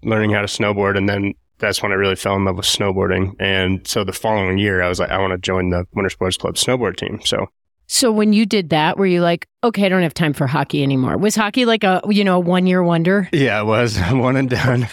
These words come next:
Speaker 2: Oh, no, and that's a lot of gear. That's a lot of
Speaker 1: Yeah.
Speaker 2: equipment to buy for one year. But you know what? It led you to the next thing, which I love. How cool! I love this path. So by ten, you were, uh, you were being, what? You were snowboarding at Winter Sports Club.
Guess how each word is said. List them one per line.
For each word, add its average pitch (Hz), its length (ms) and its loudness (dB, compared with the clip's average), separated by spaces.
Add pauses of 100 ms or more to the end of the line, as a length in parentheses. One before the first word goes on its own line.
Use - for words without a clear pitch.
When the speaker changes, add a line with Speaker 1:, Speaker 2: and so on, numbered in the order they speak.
(240)
Speaker 2:
Oh, 262 180 2
no, 240 260 4
and 220 120 2
that's 208 180 0
a 214 40 0
lot 190 140 2
of 160 80 -2
gear. 156 340 -2 (380)
That's 220 240 0
a 277 40 4
lot 262 180 2
of 226 80 2
Speaker 1:
Yeah. 214 100 0
Speaker 2:
equipment 202 380 -2
to 185 80 -4
buy 151 220 0
for 160 220 0
one 160 220 2
year. 165 300 2 (320)
But 202 120 0
you 180 140 -2
know 165 160 2
what? 160 300 2
It 156 160 -8
led 151 260 0
you 156 120 0
to 151 100 0
the 147 120 0
next 147 400 -2
thing, 233 280 2
which 185 200 0
I 170 100 0
love. 214 600 0
How 330 300 -4
cool! 254 300 0
I 196 80 2
love 190 200 2
this 175 140 -2
path. 156 260 -2 (400)
So 233 220 0
by 214 160 0
ten, 196 640 2 (140)
you 202 260 4
were, 185 320 2 (100)
uh, 196 220 2
you 202 200 2
were 196 80 2
being, 196 680 2
what? 170 280 -2
You 190 140 2
were 180 180 4
snowboarding 214 920 0
at 156 160 0
Winter 185 220 2
Sports - 380 -2
Club. 151 380 0